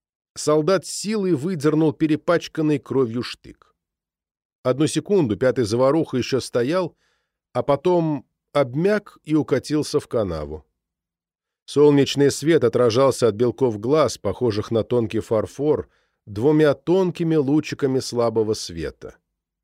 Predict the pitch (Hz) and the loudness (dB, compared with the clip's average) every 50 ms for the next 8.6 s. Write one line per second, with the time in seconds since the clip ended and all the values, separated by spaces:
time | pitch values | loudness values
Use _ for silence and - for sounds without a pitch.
0 | _ _ _ _ _ _ _ _ _ - - 139 151 156 208 196 - 175 180 160 | _ _ _ _ _ _ _ _ _ -2 0 0 2 2 2 2 2 2 2 0
1 | - 180 180 175 185 202 208 196 170 165 165 156 127 113 156 190 185 170 180 175 | 0 0 0 0 0 0 0 0 2 2 2 2 2 0 0 0 0 0 0 2
2 | 170 160 165 - 226 214 180 147 127 110 - 139 139 135 135 131 123 135 135 120 | 0 0 0 -2 -2 0 0 0 0 -2 -2 0 0 2 2 2 2 2 2 2
3 | 101 127 143 135 151 196 202 185 160 147 135 143 127 - - 180 170 - - - | 2 0 -2 0 0 0 0 0 0 0 -2 -4 -6 -4 -4 -4 -4 -4 -4 -4
4 | 139 135 135 135 - - - 185 175 151 123 147 180 170 - - 165 147 - 139 | -2 -2 -2 -2 -2 -2 -2 0 0 0 0 0 -4 -6 -6 -10 -10 -10 -10 -10
5 | 127 - - 147 147 143 - - 147 143 147 160 165 151 131 90 - - - _ | -6 -2 -2 0 0 -2 -2 -4 -2 -2 0 0 2 2 0 0 -2 -6 -14 _
6 | _ _ _ _ _ 131 127 101 123 147 147 - - 151 147 131 - 143 131 107 | _ _ _ _ _ -4 -2 2 2 2 0 0 0 -2 -2 0 0 0 0 0
7 | 120 131 - - 175 180 175 143 113 - - 127 127 127 127 123 - - - 123 | 0 0 0 0 0 2 2 2 0 -2 -2 -2 0 0 0 -2 -2 -4 -6 -6
8 | 117 104 95 82 73 - - - - - - | -4 -4 -4 -4 -6 -10 -12 -16 -20 -20 -20